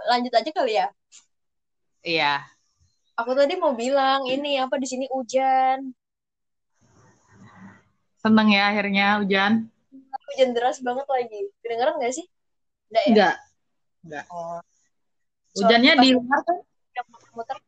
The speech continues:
Speaker 1: hah?
Speaker 2: Hujannya di luar kan?
Speaker 1: Ya, iya.
Speaker 2: Oh, aku kira.
Speaker 1: Nggak usah ngereceh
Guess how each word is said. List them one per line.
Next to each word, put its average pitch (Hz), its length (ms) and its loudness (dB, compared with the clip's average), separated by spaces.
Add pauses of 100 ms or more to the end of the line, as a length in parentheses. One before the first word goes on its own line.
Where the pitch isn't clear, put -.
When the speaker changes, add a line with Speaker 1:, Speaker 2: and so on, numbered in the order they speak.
Speaker 1:
hah? 277 140 -4 (880)
Speaker 2:
Hujannya 208 400 4
di 226 80 4
luar 214 320 4
kan? 311 120 2 (2500)
Speaker 1:
Ya, 302 160 -2
iya. 196 480 -2 (1120)
Speaker 2:
Oh, 147 400 -2
aku 180 160 -12
kira. 147 480 -4 (560)
Speaker 1:
Nggak 226 160 4
usah 247 160 -2
ngereceh 247 400 0